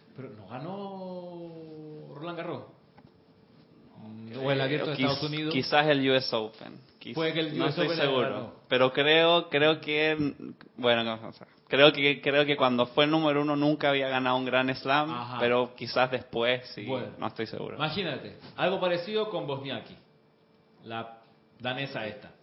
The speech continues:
Speaker 1: Oye, nunca había ganado el Grand Slam, y ahora lo ganó.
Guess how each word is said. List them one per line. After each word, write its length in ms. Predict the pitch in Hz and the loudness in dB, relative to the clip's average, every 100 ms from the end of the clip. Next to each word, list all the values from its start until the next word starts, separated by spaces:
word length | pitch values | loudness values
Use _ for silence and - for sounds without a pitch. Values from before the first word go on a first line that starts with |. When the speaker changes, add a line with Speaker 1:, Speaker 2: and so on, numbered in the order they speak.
| _ _ _ _ - | _ _ _ _ -6
Speaker 1:
Oye, 520 | 170 196 196 185 - _ _ - | -2 -2 -4 -8 -16 _ _ -12
nunca 220 | 180 202 | -4 0
había 140 | 202 | 2
ganado 240 | 190 196 196 | 0 -2 -6
el 60 | |
Grand 220 | 185 196 | -8 -8
Slam, 220 | 180 208 196 - | -8 -10 -10 -4
y 40 | |
ahora 180 | 160 165 | 0 2
lo 140 | 190 | 0
ganó. 400 | 175 190 185 113 | -2 -6 -8 -10